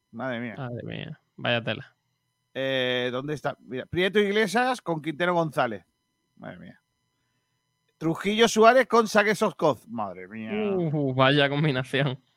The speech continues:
Speaker 1: Y González Esteban, Jonander, González Esteban con Vicandi.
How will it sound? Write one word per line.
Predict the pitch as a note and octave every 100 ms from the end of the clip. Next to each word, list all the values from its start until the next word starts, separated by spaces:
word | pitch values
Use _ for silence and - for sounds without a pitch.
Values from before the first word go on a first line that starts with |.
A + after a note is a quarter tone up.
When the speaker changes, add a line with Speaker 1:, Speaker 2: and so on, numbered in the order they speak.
| _
Speaker 1:
Y | - G3+
González | F3 F3+ E3 G3+ A3 A3
Esteban, | G3 A3 A#3+ C4 B3 F3
Jonander, | E3 G3 A#3+ C#4 C#4+ F4+ _ _
González | D#3 E3 F#3 F3+
Esteban | F#3+ A#3+ B3
con | C4 D4
Vicandi. | C4+ B3+ C4+ G3